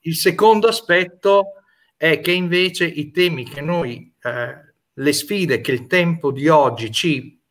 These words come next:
pone sono tutte tipicamente trasversali e hanno bisogno che le pubbliche amministrazioni diano una identità forte alle proprie iniziative politiche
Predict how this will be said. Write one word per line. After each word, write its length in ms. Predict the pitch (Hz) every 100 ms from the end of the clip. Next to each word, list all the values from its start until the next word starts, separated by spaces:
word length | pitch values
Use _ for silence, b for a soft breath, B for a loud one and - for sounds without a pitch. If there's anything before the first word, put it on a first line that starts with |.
| -
pone 500 | 202 185 180 190 185
sono 480 | - 165 151 151 -
tutte 640 | 240 240 - 233 226 _ _ -
tipicamente 1000 | 160 156 170 180 151 117 120 - 170 -
trasversali 840 | - 156 139 123 113 - 107 104 104 B B B B B B
e 140 | - 160
hanno 320 | 180 156 127
bisogno 540 | 139 185 175 175 196
che 160 | 196 135
le 140 | 123
pubbliche 400 | 127 202 151 135
amministrazioni 1000 | 135 139 156 156 202 190 - 180 202 196
diano 540 | 151 165 185 190 190 190
una 360 | 160 175 165 165
identità 960 | 135 147 147 147 147 156 160 160 - _ _ _ _
forte 680 | - 156 139 127 - 175 175
alle 240 | 185 185
proprie 520 | 175 120 117 - 147 147
iniziative 640 | 147 139 139 120 117 113
politiche 540 | 107 98 92 104 -